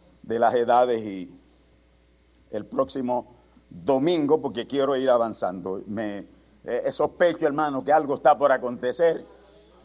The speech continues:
y no debo estar atado a ninguna cosa. Vamos entonces a la primera edad de la iglesia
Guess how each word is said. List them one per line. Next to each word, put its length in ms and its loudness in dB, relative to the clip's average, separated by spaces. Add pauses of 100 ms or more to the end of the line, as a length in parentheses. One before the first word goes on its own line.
(160)
y 320 -6 (960)
no 160 -4
debo 180 0
estar 240 2
atado 400 4
a 40 -2
ninguna 400 -6
cosa. 340 -12 (2750)
Vamos 260 2
entonces 400 6
a 80 10
la 120 8
primera 380 4
edad 220 8
de 160 4
la 100 8
iglesia 520 0